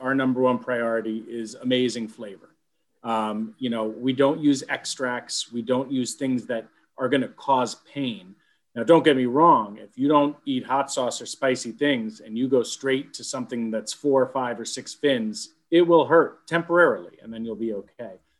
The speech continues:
But if you really like it scorching hot, I'd go for our six fin series. And so kind of the precipice of that was I loved our Fifth Fin, uh, product, the Megalodon, which is a Carolina Reaper sauce. But I'm like, "You know what? I'm a true chili head." And I'm like,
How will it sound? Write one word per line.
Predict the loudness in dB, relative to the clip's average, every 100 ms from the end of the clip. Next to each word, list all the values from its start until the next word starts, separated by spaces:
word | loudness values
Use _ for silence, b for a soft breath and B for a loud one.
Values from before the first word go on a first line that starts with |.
| _
But | 2
if | 2
you | 4 6
really | 8 8
like | 6 4 2 2
it | -2
scorching | -4 -2 -2 -4
hot, | -4 -4 -4 -6
I'd | -10 2
go | 4
for | 4 0
our | -4
six | -6 -10 -12 -18
fin | -16 -14
series. | -12 -10 -10 -10 -14 _ _ _ -6
And | -2
so | 2 6 6
kind | 6 4
of | 6
the |
precipice | 4 4 2 0 -6 -6
of | -10 -8
that | -6 -6 -6
was | -6 -6 -10 -14 _ 4
I | 6
loved | 6 6 4 2
our | 0 0
Fifth | 0 -4 -4 -14
Fin, | -2 0 0 -4 -10 -8
uh, | -6 -4
product, | 2 4 4 2 2
the |
Megalodon, | 0 0 2 2 2 0 -2
which | -4
is | -10
a |
Carolina | -6 -2 0 0 -2
Reaper | -4 -4 -6
sauce. | -6 -4 -4 -4
But | -4
I'm | -2
like, | -2 -6 -10 _ _ _ -4
"You | 4
know | 6 8
what? | 6 6 -2 _ _
I'm | 0 4
a | 4 2 _
true | 0 2 2
chili | 2 2 2 2
head." | 4 2
And | 2
I'm | 0
like, | 0 -2